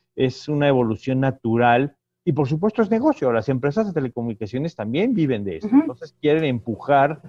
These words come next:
Speaker 1: las nuevas tecnologías para va-, dar más servicios, más,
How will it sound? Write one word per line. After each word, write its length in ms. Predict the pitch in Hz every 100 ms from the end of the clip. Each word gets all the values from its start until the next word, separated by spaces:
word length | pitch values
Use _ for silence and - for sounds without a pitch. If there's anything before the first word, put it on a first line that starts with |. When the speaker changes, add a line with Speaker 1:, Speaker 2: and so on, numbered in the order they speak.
| - - -
Speaker 1:
las 220 | 135 127 120
nuevas 280 | 139 165
tecnologías 800 | 185 165 147 135 151 135 160 - _ _
para 200 | 202 185
va-, 280 | 147 147 139
dar 260 | 117 131 123
más 240 | 127 135
servicios, 640 | 165 143 135 156 151 -
más, 520 | 123 127 131 135 -